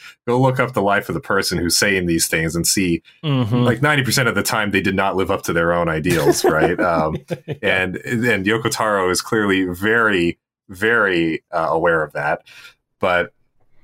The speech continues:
Speaker 1: like, it's there. If you know about this stuff, as soon as you start meeting Pascal, and you, and a few of these, you start thinking, "Oh, like, Pascal's Wager, Pascal?" And then you go down the, you know, you go down the rabbit hole, and it's explicit by the end with Pascal reading a,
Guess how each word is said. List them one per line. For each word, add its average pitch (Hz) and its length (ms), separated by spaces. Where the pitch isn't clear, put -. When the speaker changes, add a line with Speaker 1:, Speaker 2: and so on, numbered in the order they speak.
Speaker 1:
like, 104 460
it's 117 180
there. 95 640
If - 160
you 113 120
know 123 300
about 131 280
this 101 160
stuff, 85 420
as - 140
soon 147 220
as 135 120
you 127 60
start 113 440
meeting 101 340
Pascal, 87 760
and 92 140
you, 92 460
and 92 100
a - 20
few 113 220
of 98 80
these, 85 200
you 87 60
start - 200
thinking, 104 200
"Oh, 92 60
like, 82 160
Pascal's 90 380
Wager, - 260
Pascal?" 190 480
And 110 160
then 110 260
you 110 140
go 120 140
down 120 180
the, 104 160
you 110 160
know, 104 80
you 98 160
go 113 100
down 104 200
the 90 80
rabbit 90 300
hole, 87 260
and 98 120
it's 107 180
explicit 123 580
by 95 120
the 90 140
end 87 100
with 87 120
Pascal 92 380
reading 87 440
a, 78 180